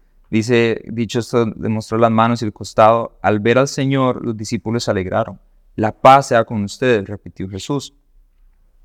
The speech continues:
Eso es el verso veintiuno en Juan veinte. "Como el Padre me envió a mí, así yo los envío a ustedes". Acto seguido, sopla sobre ellos y dice, "Reciban el Espíritu Santo".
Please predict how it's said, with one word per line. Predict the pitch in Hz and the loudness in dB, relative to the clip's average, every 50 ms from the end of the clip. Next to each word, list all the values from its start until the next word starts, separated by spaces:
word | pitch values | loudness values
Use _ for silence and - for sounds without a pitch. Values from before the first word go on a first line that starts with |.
| - - - _ _ - | -20 -20 -20 _ _ -10
Eso | - 107 131 | -6 -4 0
es | 131 | 0
el | 139 123 | 2 4
verso | 104 127 131 123 139 | 4 4 4 4 2
veintiuno | 123 107 95 117 123 131 127 | -2 -2 -2 -2 -2 0 0
en | 117 107 101 | -2 -2 -4
Juan | - - 113 107 | -6 -6 -6 0
veinte. | 95 110 110 113 113 - - - - _ - - _ - - _ _ _ _ _ _ | 0 2 2 0 -2 -6 -12 -20 -20 _ -20 -20 _ -20 -20 _ _ _ _ _ _
"Como | - - 127 127 | -4 0 2 4
el | 123 120 117 | 2 2 2
Padre | - - 139 143 151 156 160 165 | 6 8 8 8 8 8 4 2
me | 165 | 0
envió | 156 147 139 147 147 | -2 -2 0 0 0
a | 143 | 0
mí, | 135 139 147 135 120 117 - - _ _ _ _ | 0 0 0 0 -2 -4 -8 -12 _ _ _ _
así | 101 113 110 - - 156 160 156 135 | -4 -4 -4 -2 -2 0 2 2 2
yo | 104 110 110 | 2 0 0
los | 113 113 - - | 0 -2 -4 -8
envío | 98 98 104 107 101 | -8 -6 -4 -2 -2
a | 92 | -4
ustedes". | 90 - - - 113 95 80 73 - - - _ _ _ _ _ _ _ _ _ _ | -6 -8 -8 -4 -4 -4 -4 -8 -12 -20 -20 _ _ _ _ _ _ _ _ _ _
Acto | - 104 - - 120 | -4 -2 0 0 -2
seguido, | 120 135 127 131 135 139 147 160 | -2 0 0 2 2 2 2 0
sopla | - - - 120 113 - 123 117 | -4 -2 0 0 0 2 0 -2
sobre | 120 - 123 120 123 123 | -2 -2 -2 0 0 0
ellos | 123 131 156 160 147 | 0 0 -2 -4 -2
y | - | -4
dice, | 110 120 135 - | -4 -4 -6 -8
"Reciban | 98 98 98 - 113 107 107 107 | -8 -8 -6 -4 -4 -4 -2 -4
el | 98 | -6
Espíritu | 101 - _ - 104 101 - _ _ | -8 -10 _ -8 -8 -8 -8 _ _
Santo". | - - - _ | -20 -20 -20 _